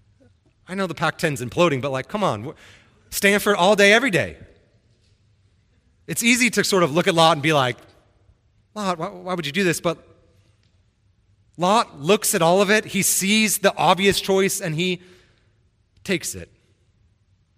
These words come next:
And the principle for us is simple, right? The heart wants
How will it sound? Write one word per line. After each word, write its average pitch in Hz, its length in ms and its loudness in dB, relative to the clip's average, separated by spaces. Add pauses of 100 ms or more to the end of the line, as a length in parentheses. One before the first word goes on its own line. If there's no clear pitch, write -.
(440)
And 131 100 -10
the 143 60 -6
principle - 380 0
for 175 160 0
us 196 260 4
is 139 80 -6
simple, 180 260 -4
right? 147 220 -2 (1800)
The 143 80 -6
heart 175 240 2
wants 160 560 -4